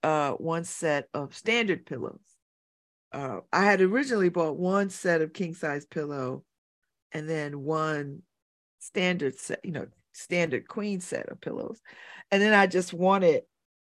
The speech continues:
so I had four pillows. I didn't put them on the bed. They were still in their wrappers. Uh, 'cause I knew I was gonna, you know,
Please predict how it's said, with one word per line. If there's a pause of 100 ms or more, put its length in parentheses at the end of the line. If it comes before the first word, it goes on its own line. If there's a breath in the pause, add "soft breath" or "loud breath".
(1000)
so
I
had
four
pillows.
I
didn't
put
them
on
the
bed.
They
were
still
in
their (300)
wrappers. (1160 soft breath)
Uh,
'cause
I
knew
I
was
gonna, (400)
you
know,